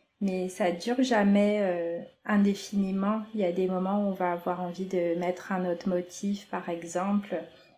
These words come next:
ou alors de, de plonger totalement dans notre motif, mais c'est vrai qu'il y a ce côté, euh,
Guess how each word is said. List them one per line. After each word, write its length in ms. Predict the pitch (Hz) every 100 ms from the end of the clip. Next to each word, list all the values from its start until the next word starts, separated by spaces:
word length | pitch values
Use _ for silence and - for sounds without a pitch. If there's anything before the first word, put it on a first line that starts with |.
| -
ou 160 | 208 190
alors 380 | 165 175 190
de, 300 | 185 175 156 156 - _
de 100 | 190
plonger 580 | 190 - 202 196 202 214
totalement 480 | 214 196 185 190 214
dans 180 | 202 175
notre 300 | 175 180 190
motif, 420 | 180 - 220 208
mais 100 | 185
c'est 140 | - 185
vrai 120 | 208
qu'il 140 | 220
y 40 | 180
a 60 |
ce 160 | 190 185
côté, 560 | 185 175 - 196 202
euh, 160 | 185